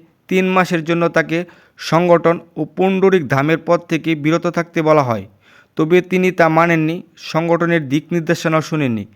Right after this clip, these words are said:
এই কারণে তাকে ইসকন বাংলাদেশ থেকে স্থায়ীভাবে গত জুলাই মাসে বহিষ্কার করা হয়। এখন কথা হচ্ছে,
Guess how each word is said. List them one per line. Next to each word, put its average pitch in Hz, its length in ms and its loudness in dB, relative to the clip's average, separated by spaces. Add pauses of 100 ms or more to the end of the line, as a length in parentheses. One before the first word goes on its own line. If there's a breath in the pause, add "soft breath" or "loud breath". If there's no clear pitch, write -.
(480 soft breath)
এই 180 160 2
কারণে 180 380 2
তাকে 165 280 0 (120)
ইসকন 175 480 -4
বাংলাদেশ 160 460 0
থেকে 160 320 -4
স্থায়ীভাবে 160 640 2
গত 151 240 -2
জুলাই 156 360 0
মাসে 151 260 -2
বহিষ্কার 151 440 -2
করা 117 220 -4
হয়। 104 220 -10 (580)
এখন 202 280 2
কথা 202 260 2
হচ্ছে, 190 360 2